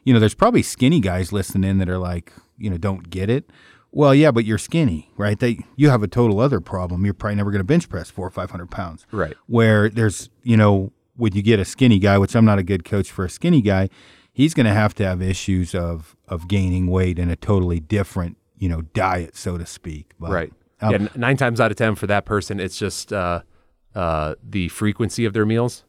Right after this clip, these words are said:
Speaker 2: for the skinny guy.
Speaker 1: Yeah.
Speaker 2: It's the
Speaker 1: Yep.
Speaker 2: frequency of their meals, including enough, uh, protein, you know, to fulfill that one gram per pound of body weight. And then also for those guys, it's gotta be high carbs.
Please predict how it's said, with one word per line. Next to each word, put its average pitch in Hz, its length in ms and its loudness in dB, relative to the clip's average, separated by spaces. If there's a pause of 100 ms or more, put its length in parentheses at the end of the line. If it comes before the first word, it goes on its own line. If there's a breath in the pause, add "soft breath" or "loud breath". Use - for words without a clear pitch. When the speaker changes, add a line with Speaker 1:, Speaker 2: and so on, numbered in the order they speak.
Speaker 2:
for - 140 -8
the 95 80 -4
skinny 107 240 0
guy. 117 220 2 (140)
Speaker 1:
Yeah. 104 320 0
Speaker 2:
It's 110 140 -8
the 98 60 -4
Speaker 1:
Yep. 113 80 2
Speaker 2:
frequency 127 320 0
of 131 40 2
their 131 120 2
meals, 131 320 2
including 107 480 -2
enough, 104 420 0 (640 soft breath)
uh, 90 380 0
protein, 120 560 -2 (240)
you 110 100 -4
know, 101 140 0
to 92 240 -12
fulfill 98 340 0
that 92 180 4
one 98 260 2
gram 95 300 0
per 92 120 -8
pound 95 280 -2
of 87 60 -4
body 95 260 2
weight. 110 280 0
And 92 120 -6
then 90 200 -2
also 95 420 -4
for 90 140 -8
those 92 200 0
guys, 85 240 -2
it's 80 80 -14
gotta 85 200 -4
be 80 100 -6
high 78 180 -6
carbs. 73 480 -10